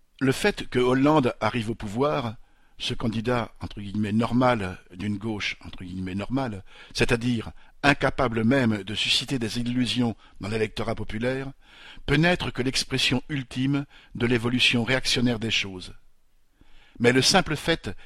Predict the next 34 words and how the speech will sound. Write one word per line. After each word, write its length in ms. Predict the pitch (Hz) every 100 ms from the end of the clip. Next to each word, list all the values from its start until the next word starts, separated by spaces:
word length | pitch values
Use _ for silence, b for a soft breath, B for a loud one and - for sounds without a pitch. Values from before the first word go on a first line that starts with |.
| b
qu'il 140 | 127
se 120 | 117 120
dise 180 | 139
socialiste, 680 | - 127 - 113 107 - - - B B B
si 200 | - 127
peu 240 | - 185
que 120 | 180
cette 200 | 123 113
étiquette 600 | 127 - 123 147 139 95 - B B
puisse 300 | 131 127 107
signifier 580 | - 123 123 - 127 -
aujourd'hui 540 | 131 120 117 120 123 - b b b
quant 100 | 120
à 160 | 123
ses 180 | 110 123
liens 320 | 117 131 131 -
avec 260 | 104 107
le 60 | 110
mouvement 360 | 120 113 123 -
ouvrier, 520 | 120 110 104 113 127 b b b b b
peut 100 | 127
changer 460 | - 151 147 175
les 100 | 139
données 220 | 117 120 117
politiques 560 | 117 117 - 131 - 143 b b b
et 80 | 127
être 340 | 143 131 - -
à 80 | 113
l'origine 580 | 120 120 113 139 143 135 B B
d'une 180 | 123 127
nouvelle 280 | 147 139 143
phase 320 | - 151 139
de 80 | 120
l'évolution 640 | 127 123 123 - - 120